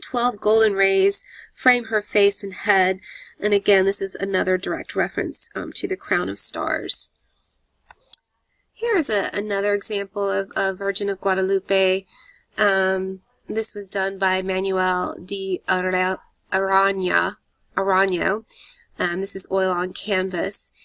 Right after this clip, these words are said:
Um, and this is probably a, a replica of, of the original. Um,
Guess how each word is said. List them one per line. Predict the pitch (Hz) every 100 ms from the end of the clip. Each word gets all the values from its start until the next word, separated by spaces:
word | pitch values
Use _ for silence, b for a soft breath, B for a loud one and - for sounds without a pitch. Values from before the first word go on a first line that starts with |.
| b b b b b _ _ 196
Um, | 180 180 -
and | 208
this | 247 285
is | 214
probably | - 196 180 175
a, | - 190 175 _ - - -
a | -
replica | 190 185 - 190 - 180 175 180
of, | 180 - -
of | 180 180
the | 196 180
original. | 175 185 - 190 165 175 - B B B
Um, | 196 180 175 180